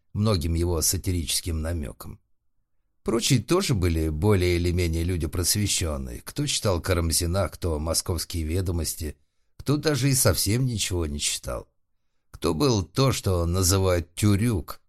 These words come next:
то есть человек, которого нужно было подымать пинком на что-нибудь. Кто был просто байбак, лежавший, как говорится, весь век на боку,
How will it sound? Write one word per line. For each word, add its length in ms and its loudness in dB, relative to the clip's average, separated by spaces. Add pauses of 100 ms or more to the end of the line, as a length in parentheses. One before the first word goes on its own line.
то 120 2
есть 220 -2
человек, 400 0
которого 380 -2
нужно 320 -4
было 260 -2
подымать 480 -2
пинком 480 -2
на 120 -4
что-нибудь. 640 -8 (760)
Кто 140 2
был 180 2
просто 460 2
байбак, 800 0
лежавший, 520 0
как 240 -2
говорится, 520 -2
весь 320 -2
век 240 -6
на 100 -4
боку, 500 -6